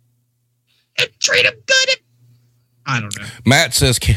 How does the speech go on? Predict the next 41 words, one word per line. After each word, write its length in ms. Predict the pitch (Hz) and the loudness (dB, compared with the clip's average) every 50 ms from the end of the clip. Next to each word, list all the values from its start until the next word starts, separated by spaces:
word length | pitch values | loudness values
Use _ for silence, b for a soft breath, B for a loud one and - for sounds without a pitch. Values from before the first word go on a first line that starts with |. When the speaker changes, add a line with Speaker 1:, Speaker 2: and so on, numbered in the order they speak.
| - - | 2 2
Speaker 1:
Karens 300 | 196 214 208 196 170 143 | 2 4 4 4 2 4
can 160 | 165 147 127 | 2 2 2
get 160 | 123 123 - - | 2 0 -4 -4
the 80 | - | 0
Speaker 2:
Yep. 200 | 170 139 139 160 | 2 4 4 4
Speaker 1:
keys 320 | 190 196 202 208 202 - - | 4 4 4 4 2 0 -2
to 60 | 202 | -4
the 80 | 196 190 | -4 -6
store 520 | - - 208 190 175 160 147 135 127 120 | -2 0 2 4 4 4 4 4 4 2
if 100 | 120 113 | 0 0
they 120 | 123 135 135 | 0 0 0
catch 300 | 135 147 151 143 147 - | 2 2 0 0 -2 -6
the 60 | 151 | -2
manager 420 | 143 143 147 151 151 147 147 147 151 | 2 4 4 4 4 4 4 4 4
on 120 | 151 151 | 4 4
the 60 | 160 160 | 4 4
right 260 | 165 170 180 190 175 | 4 4 4 2 2
Speaker 2:
True. 160 | 147 170 156 | 2 4 4
Speaker 1:
day. 220 | 131 143 135 123 127 B B B B B _ - - | 4 4 4 4 2 B B B B B _ -18 -10
Oh, 80 | 233 226 | 0 2
yeah. 280 | 175 135 135 139 135 127 | 4 4 6 4 4 2
Speaker 2:
Um, 120 | 127 123 - - | 0 -2 -2 0
Irish. 580 | 117 143 151 143 123 113 101 92 - - - B B B B B B B B | 0 2 2 2 2 2 0 0 -2 -4 -8 B B B B B B B B
So, 640 | - - 143 135 135 135 135 131 127 123 117 - - 147 | 0 2 4 4 4 4 4 4 2 0 0 -2 -4 -2
Declan, 480 | 131 151 151 151 - - 101 82 - - - | 0 2 2 2 0 -2 -4 -6 -6 -8 -6
if 160 | - 98 - 135 | -4 -2 0 0
you're 80 | 131 | 0
still 300 | - - 147 147 147 147 | 0 2 2 2 4 4
with 160 | 147 147 110 | 4 2 2
us, 200 | 95 90 - - - _ _ _ _ _ _ _ _ _ _ _ _ _ _ _ _ _ - - - _ | 2 0 -2 -8 -12 _ _ _ _ _ _ _ _ _ _ _ _ _ _ _ _ _ -20 -20 -8 _
I 60 | - 123 | -2 0
sent 280 | - - 175 185 - - | 2 2 2 0 0 0
Irish 540 | 131 135 139 147 139 131 120 - - - - _ _ - | 0 2 2 2 2 0 0 0 -4 -6 -8 _ _ -12
the 200 | 135 117 113 107 | -4 -2 0 0
thing 440 | - - 135 131 131 123 120 117 110 | 2 2 2 2 4 2 2 0 2
that 260 | 110 107 90 - - | 0 0 -2 -4 -8
you 460 | 80 110 104 117 123 123 123 127 123 120 | -4 0 2 2 4 2 2 0 0 -2
had 240 | - 120 113 113 | -2 -2 -2 0
posted 480 | - 123 123 123 120 - 120 120 117 - - | 2 2 2 2 0 0 -2 -2 -2 -2 -4
about 500 | - 107 95 98 107 104 104 98 - - _ _ - | -4 -4 -2 0 0 0 0 -2 -4 -8 _ _ -6
Dunn's, 600 | 110 98 113 113 123 135 147 147 131 - - | 0 2 2 2 2 2 0 0 -2 -4 -6